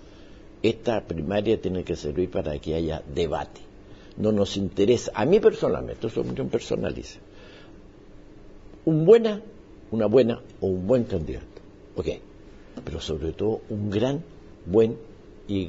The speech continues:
gran programa para enfrentar no solo cuatro años, sino ocho o diez, porque el país necesita que la gente joven, sobre todo,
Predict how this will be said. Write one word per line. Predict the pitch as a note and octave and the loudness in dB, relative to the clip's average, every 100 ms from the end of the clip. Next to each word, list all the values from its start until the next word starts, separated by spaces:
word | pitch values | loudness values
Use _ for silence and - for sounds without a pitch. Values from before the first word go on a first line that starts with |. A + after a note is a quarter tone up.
| F#2 | 2
gran | B2 C#3 D#3 D#3+ - | 4 4 2 -2 -8
programa | - F#2+ F#2 F2+ G#2 A#2+ D2+ D#2 - - | -2 0 2 2 2 0 -2 -6 -8 -4
para | F#2+ F#2 | 0 0
enfrentar | E2 - D#2+ D#2+ G#2 A2+ - | -2 -4 -6 -4 -2 -2 -2
no | G#2+ D3 | -2 -2
solo | - D3 D3 C3+ | 0 2 2 2
cuatro | B2+ - B2+ | 0 2 2
años, | B2+ B2 A2 | 2 0 -2
sino | G#2 G2+ G2+ - | -2 -2 -2 2
ocho | G#2 G#2+ G#2+ D#2+ | 2 2 2 2
o | F#2+ | 2
diez, | G#2+ G#2 G#2 | 2 2 0
porque | F#2 - | -4 -4
el | F#2 | -4
país | - G2 | 0 0
necesita | G2+ G2+ F#2+ - E3 D3 - - - - - - - - - - | 0 -2 -4 -2 0 0 -2 -6 -8 -16 -20 -20 -20 -20 -20 -6
que | F2 | -2
la | E2+ | 0
gente | G#2+ A2 - | 0 -2 -2
joven, | G2 C#3+ F#3 E3 G#2+ | -2 6 6 6 4
sobre | - E2+ E2+ D#2+ | 0 0 0 0
todo, | F#2+ F#2 F2+ | 2 2 2